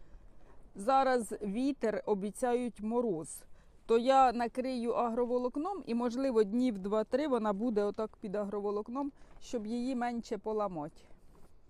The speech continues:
Дякую всім, хто додивився мене до кінця.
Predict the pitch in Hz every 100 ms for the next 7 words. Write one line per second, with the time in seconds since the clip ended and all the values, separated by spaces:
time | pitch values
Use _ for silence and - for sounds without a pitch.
0 | - - - - - _ - - - -
1 | - - - - - 247 214 208 190 202
2 | 277 277 247 226 208 208 208 202 202 -
3 | 220 220 214 202 214 226 220 - 240